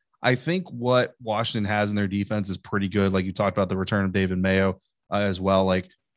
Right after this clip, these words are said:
I think right now it's, it's kind of to an, an element of, yes, the linebacker group probably is still the quote unquote weak link on that defense, but it's still kind of working, right? Like, the wheel is still turning. You still have tread, you still have traction.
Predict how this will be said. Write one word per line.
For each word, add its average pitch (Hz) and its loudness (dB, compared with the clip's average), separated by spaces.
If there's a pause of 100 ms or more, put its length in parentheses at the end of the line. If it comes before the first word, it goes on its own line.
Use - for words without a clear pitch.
(160)
I 120 2
think 165 0
right 123 2
now 117 2
it's, 104 -2
it's 104 -4
kind 131 0
of 151 0
to 131 0
an, 113 -4
an 107 -4
element 110 0
of, 101 0
yes, 131 2
the 131 -2
linebacker 113 0
group 110 -2
probably 104 2
is 95 0
still 104 0 (340)
the 101 2
quote 110 0
unquote 104 0
weak 107 0
link 101 -2
on 104 2
that 101 0
defense, 113 0
but 104 2 (440)
it's 127 2
still 147 2
kind 143 2
of 101 -2
working, 98 -6
right? 101 4
Like, 104 4
the 110 4
wheel 143 6
is 143 4
still 107 0
turning. 104 -2
You 95 -2
still 120 -6
have 104 -4
tread, 101 0
you 95 -4
still 95 -4
have 98 -2
traction. 98 -4